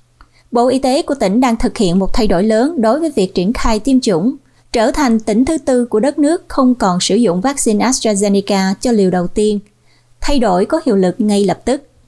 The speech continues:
Bộ Y tế khẳng định vaccine này là an toàn, nhưng nó sẽ chỉ được sử dụng để tiêm liều thứ hai cho những người mà đã tiêm vaccine AstraZeneca hoặc Covishield.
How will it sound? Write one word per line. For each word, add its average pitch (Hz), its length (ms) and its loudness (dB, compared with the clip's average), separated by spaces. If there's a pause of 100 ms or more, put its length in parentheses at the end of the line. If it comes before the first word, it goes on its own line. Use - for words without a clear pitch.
(160)
Bộ 208 140 2
Y 226 80 2
tế 254 280 0
khẳng 240 300 -2
định 180 260 0 (120)
vaccine 277 380 0
này 196 260 2
là 180 180 2
an 220 280 -2
toàn, 185 340 -2 (540)
nhưng 247 240 2
nó 247 240 0
sẽ - 160 -2
chỉ 214 200 0
được 208 260 0
sử - 140 0
dụng 190 380 2
để 180 160 0
tiêm 226 220 0
liều 185 180 2
thứ 254 120 0 (100)
hai 208 260 0
cho 202 160 -4
những 196 240 0
người 208 280 2
mà 190 120 2
đã 170 140 0
tiêm 214 300 0
vaccine 233 400 -2
AstraZeneca 196 960 0
hoặc 185 240 -2
Covishield. 196 600 0